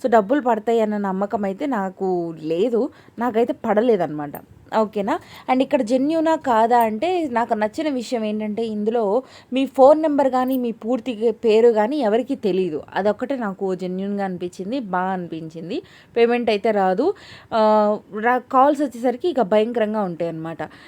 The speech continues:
ఇక మగపిల్లలు ఎట్లా మాట్లాడతారో మీకు తెలిసిందే కదా. So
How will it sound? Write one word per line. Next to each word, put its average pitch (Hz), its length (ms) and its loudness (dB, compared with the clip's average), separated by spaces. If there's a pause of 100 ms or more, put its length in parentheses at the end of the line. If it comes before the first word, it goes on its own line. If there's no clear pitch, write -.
(140)
ఇక 208 160 -4
మగపిల్లలు 233 460 0
ఎట్లా 233 220 0
మాట్లాడతారో 214 500 -2
మీకు 196 180 -6
తెలిసిందే 180 420 -6
కదా. 160 260 -6 (340)
So 277 140 6